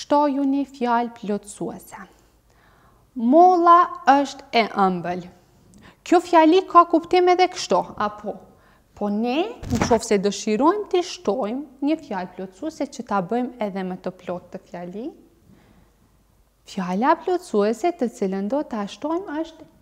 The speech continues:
mbiemri e kuqe. Atëherë, molla e kuqe është e ëmbël. Ajri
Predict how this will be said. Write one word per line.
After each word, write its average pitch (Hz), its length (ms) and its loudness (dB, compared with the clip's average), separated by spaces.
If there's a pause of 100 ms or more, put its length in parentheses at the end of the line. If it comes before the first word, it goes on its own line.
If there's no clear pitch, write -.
mbiemri 202 800 -2
e 302 240 0
kuqe. 247 560 0 (800)
Atëherë, 190 640 -4 (720)
molla 180 680 0 (340)
e 392 220 -2 (100)
kuqe 214 540 -4 (340)
është 302 480 -4
e 269 40 -2 (120)
ëmbël. 190 760 -4 (3250)
Ajri 302 540 4